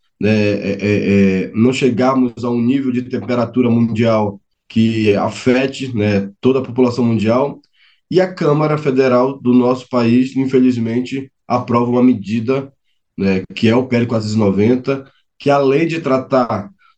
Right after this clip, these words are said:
sobre uma tese de um marco temporal, né, de fixar uma data onde os povos indígenas teriam direito aos seus, segundo eles, né, aos seus territórios, que é a data de cinco de outubro de oitenta e oito,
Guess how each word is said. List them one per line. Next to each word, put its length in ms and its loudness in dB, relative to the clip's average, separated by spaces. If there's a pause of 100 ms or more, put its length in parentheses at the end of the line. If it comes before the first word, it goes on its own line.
sobre 560 -2
uma 160 0
tese 720 -2 (320)
de 160 -2
um 80 4
marco 540 0
temporal, 720 0 (300)
né, 300 2
de 120 -6
fixar 480 0
uma 200 2
data 500 -2
onde 360 -2
os 40 -18
povos 260 0
indígenas 640 0
teriam 600 2
direito 760 -2 (480)
aos 300 -2
seus, 540 0
segundo 440 2
eles, 300 0
né, 240 -6 (280)
aos 280 -2
seus 540 -2 (360)
territórios, 720 0
que 80 -8
é 60 0
a 20 -2
data 240 -2
de 80 -2
cinco 340 0
de 60 -2
outubro 400 0
de 60 2
oitenta 360 0
e 40 -2
oito, 500 0